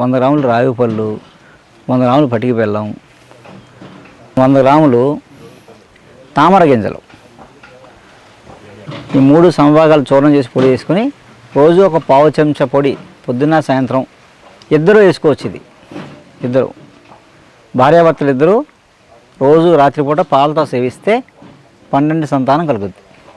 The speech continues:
ఒక నలభై రోజులు సేవించారనుకోండి, ఈ పీసీఓడీస్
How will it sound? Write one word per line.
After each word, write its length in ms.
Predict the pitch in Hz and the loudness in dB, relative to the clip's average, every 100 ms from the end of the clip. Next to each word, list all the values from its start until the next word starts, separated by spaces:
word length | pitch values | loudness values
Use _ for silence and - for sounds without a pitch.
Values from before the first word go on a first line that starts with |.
| - - - - - | -20 -20 -20 -20 -16
ఒక 100 | 123 | -6
నలభై 300 | 135 135 147 | -2 2 2
రోజులు 160 | 151 165 | 4 2
సేవించారనుకోండి, 880 | 147 143 139 139 131 117 107 95 92 _ _ _ _ _ _ - | 2 0 2 0 -2 -6 -8 -10 -14 _ _ _ _ _ _ -12
ఈ 220 | 127 127 127 | -4 -2 -2
పీసీఓడీస్ 960 | 135 127 143 135 127 123 - 123 123 | -2 -2 0 2 2 0 -2 -4 -4